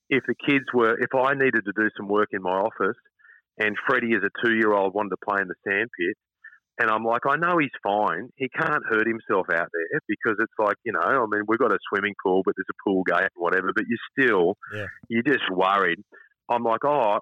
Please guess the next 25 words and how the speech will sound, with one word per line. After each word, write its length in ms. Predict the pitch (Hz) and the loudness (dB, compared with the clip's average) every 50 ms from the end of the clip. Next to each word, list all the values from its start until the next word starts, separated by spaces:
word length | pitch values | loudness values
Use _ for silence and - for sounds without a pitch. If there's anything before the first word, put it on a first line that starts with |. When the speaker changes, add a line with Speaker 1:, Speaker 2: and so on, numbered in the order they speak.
| _ - | _ -4
Speaker 1:
I, 120 | - 120 113 - 117 | -4 -4 -2 -2 -4
I've 100 | 117 - | -2 0
got 180 | 143 123 107 - | 0 -2 -2 0
one, 400 | 120 131 135 135 135 135 135 - _ _ - | -2 0 0 0 -2 -4 -8 -12 _ _ -4
uh, 160 | 113 110 110 - | -2 0 0 0
I've 120 | 117 113 | -2 -2
got 100 | 135 127 | -2 -4
the 180 | - - - - | -4 -4 -4 -4
cameras 280 | 139 147 151 135 117 - _ _ _ - - | -2 -2 0 -2 -4 -4 _ _ _ -4 -2
set 140 | 139 120 | -2 0
on 80 | 110 104 | 0 -2
the 60 | 95 90 - | -4 -6 -4
front 160 | - 110 113 | -2 0 0
of 80 | 123 117 | 0 0
the 60 | 117 | -2
house 180 | 104 101 92 - - | -2 -2 -4 -4 -6
for 80 | - 101 - | -14 -16 -16
security, 360 | - - - - 117 117 110 104 | -16 -8 -4 -2 0 2 0 0
but 120 | - 107 | 0 0
I've 120 | 104 101 - | 0 0 0
got 160 | 139 123 - - | 0 0 0 0
one 220 | 113 107 104 104 | 0 0 0 0
that's, 180 | 98 95 95 _ - - | 0 -2 -4 _ -4 -4
um, 260 | 101 95 95 92 90 _ _ _ _ _ - _ _ _ _ _ _ - | -2 -2 -2 -4 -8 _ _ _ _ _ -20 _ _ _ _ _ _ -2
that's 180 | 117 104 - | -2 -2 -2